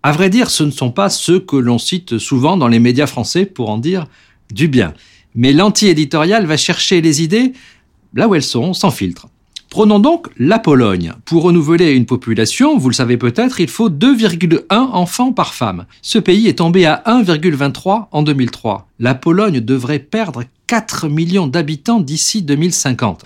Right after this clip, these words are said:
Alors, le gouvernement conservateur du parti Droit et Justice a lancé un programme de soutien aux familles. La mesure phare s'appelle cinq cents plus. Chaque famille reçoit cinq cents zlotys, soit l'équivalent de cent vingt-cinq euros par mois à partir du second enfant.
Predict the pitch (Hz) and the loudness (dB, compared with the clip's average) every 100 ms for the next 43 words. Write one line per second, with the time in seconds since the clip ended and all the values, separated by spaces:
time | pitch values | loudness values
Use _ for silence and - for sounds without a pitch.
0 | - 117 175 214 - - _ 110 110 120 | -6 0 0 0 -8 -20 _ -4 0 0
1 | 120 98 107 208 220 117 113 104 104 185 | 0 2 2 2 0 -4 -4 -4 -2 -2
2 | 262 117 104 - - 120 110 156 113 104 | -2 -4 -6 -6 -6 -4 0 2 2 -2
3 | - - 98 - - - 127 120 - 202 | -6 -6 -8 -8 -12 -4 -2 0 -2 -2
4 | 226 120 - 185 156 170 135 123 131 123 | -4 -6 -6 -2 0 2 0 -2 -4 -2
5 | 208 151 127 104 95 85 _ _ _ _ | -2 -2 -2 -2 -4 -10 _ _ _ _
6 | 117 160 185 143 139 123 - 165 170 165 | 0 4 4 4 2 -2 -2 0 2 0
7 | - 127 170 190 160 - - - 214 240 | -2 -2 0 0 -2 -6 -4 0 2 2
8 | 208 - 156 131 - - _ _ - 196 | 0 0 0 0 -2 -12 _ _ -2 -2
9 | 190 202 190 269 170 160 - 214 262 - | 0 0 4 4 4 2 0 0 0 -2
10 | - - 254 240 247 170 175 170 113 104 | -2 2 2 2 2 2 0 0 -4 -4
11 | 185 196 190 160 139 147 202 196 139 - | 0 2 2 0 0 0 0 0 0 0
12 | 170 156 - 170 143 143 175 123 131 147 | 0 0 -2 -2 -2 -2 -2 -2 -2 -2
13 | 190 - 117 120 - 175 143 127 - 156 | -2 -4 -4 -6 -6 -6 -2 -4 -2 -4
14 | 156 135 117 - 85 | -2 -4 -6 -8 -12